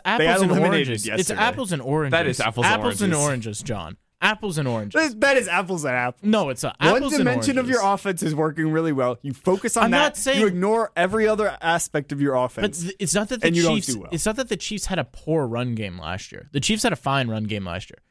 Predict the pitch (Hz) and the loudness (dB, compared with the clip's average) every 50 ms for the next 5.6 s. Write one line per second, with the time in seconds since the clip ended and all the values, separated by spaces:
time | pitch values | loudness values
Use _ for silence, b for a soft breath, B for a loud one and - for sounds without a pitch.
0 | _ _ _ 170 185 208 226 233 220 190 190 190 196 190 180 147 - - 139 147 | _ _ _ 2 2 2 2 2 2 2 0 0 0 0 -2 -4 -2 -2 0 0
1 | 143 - - 135 131 - 120 110 101 - 98 80 - 113 131 151 143 127 104 117 | 0 0 -2 -2 0 0 -2 -4 -4 -4 -6 -6 -2 0 0 2 2 0 -2 -4
2 | 113 156 185 202 190 226 196 160 165 190 185 165 147 139 143 135 123 135 139 135 | -4 -2 0 2 2 2 2 2 2 2 2 0 0 -2 -4 -4 -2 0 0 0
3 | - - 127 - 139 135 127 120 120 123 120 117 107 - 117 - 233 254 - - | -2 -4 -8 -4 -2 0 0 0 0 0 -2 -2 -4 -2 0 2 2 2 2 2
4 | 302 320 311 320 233 156 175 190 220 240 247 240 214 170 139 135 135 160 180 190 | 0 2 2 0 0 2 2 2 4 4 4 4 4 4 4 4 4 4 2 2
5 | 190 185 - - 156 160 156 147 135 117 - | 0 0 0 0 0 2 2 2 0 -2 -6